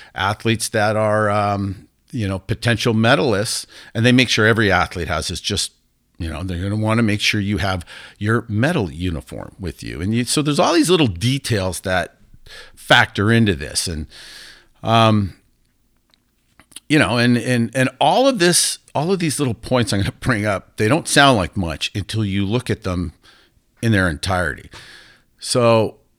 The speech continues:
so then you're gonna go to the bus or the shuttles that are gonna take you to the stadium.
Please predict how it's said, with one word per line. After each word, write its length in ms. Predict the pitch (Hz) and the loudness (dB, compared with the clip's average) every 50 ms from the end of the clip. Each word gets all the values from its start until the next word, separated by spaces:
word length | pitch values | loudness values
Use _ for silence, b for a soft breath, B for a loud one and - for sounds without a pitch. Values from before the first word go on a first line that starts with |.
| _ _ _ _ _ _ | _ _ _ _ _ _
so 240 | - - - - 175 | -8 -2 2 4 6
then 160 | 170 226 247 | 8 6 6
you're 100 | 262 247 | 6 4
gonna 160 | 220 214 185 | 2 4 4
go 140 | 165 151 135 | 4 4 4
to 80 | 123 113 | 4 4
the 60 | 98 | 2
bus 420 | 73 - - - - - - - _ - | 0 -6 -12 -12 -12 -14 -14 -16 _ -4
or 160 | - 123 123 117 | 0 2 2 2
the 80 | 113 | 2
shuttles 380 | - - - 120 117 113 110 95 | 2 2 2 2 2 0 0 0
that 160 | 113 107 104 | 0 0 0
are 80 | 104 101 | 2 2
gonna 160 | 104 98 87 | 2 0 0
take 180 | - 107 98 | -2 -4 -2
you 80 | 90 101 | -2 -2
to 80 | 92 90 | -2 -2
the 80 | 87 | -2
stadium. 480 | - - - 78 57 - - - - | -4 -6 -6 -8 -12 -12 -14 -20 -20